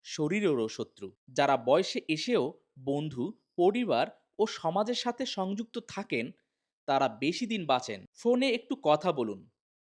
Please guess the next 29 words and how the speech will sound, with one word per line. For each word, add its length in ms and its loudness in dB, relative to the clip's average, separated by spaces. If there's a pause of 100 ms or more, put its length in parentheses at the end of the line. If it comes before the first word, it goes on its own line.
(160)
প্রতিবেশীর 540 -4
সঙ্গে 460 -4 (240)
গল্প 340 4
করুন, 340 -6 (380)
সম্পর্কই 760 0 (240)
আপনাকে 400 -4
ধরে 260 -2
রাখবে। 360 -2 (180)
শেষ 340 -2
বার্তা, 480 -2 (280)
এই 160 2
সাতটি 480 -2
লক্ষণ 680 0 (180)
হয়তো 400 0
আপনি 320 0
কিছু 360 -4
কিছু 380 -6 (260)
নিজের 380 -2
মধ্যে 280 2
দেখছেন। 580 -2 (180)
ভয় 240 0
পাবেন 300 4
না, 240 -12 (200)
বরং 360 2 (240)
আজ 220 2 (120)
থেকেই 280 -4
বদলান। 560 0 (120)
আরও 220 2
হাঁটুন, 480 -2